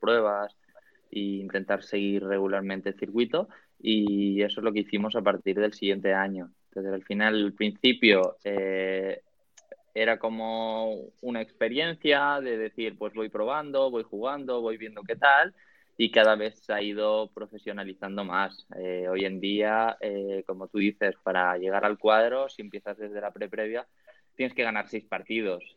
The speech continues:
Y no son seis partidos de decir, "Pues los tres primeros los gano fácil". Son seis partidos que en el primero te puedes ir a, te puedes ir a casa. Entonces, al final, todo el mundo se lo toma muy en serio, el nivel está muy alto.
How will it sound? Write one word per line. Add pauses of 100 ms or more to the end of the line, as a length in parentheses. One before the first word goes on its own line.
(160)
Y
no
son
seis
partidos
de
decir,
"Pues
los
tres
primeros
los
gano
fácil".
Son
seis
partidos
que
en
el
primero
te
puedes
ir
a, (180)
te
puedes
ir
a
casa. (520)
Entonces,
al
final,
todo
el
mundo
se
lo
toma
muy
en
serio,
el
nivel
está
muy
alto.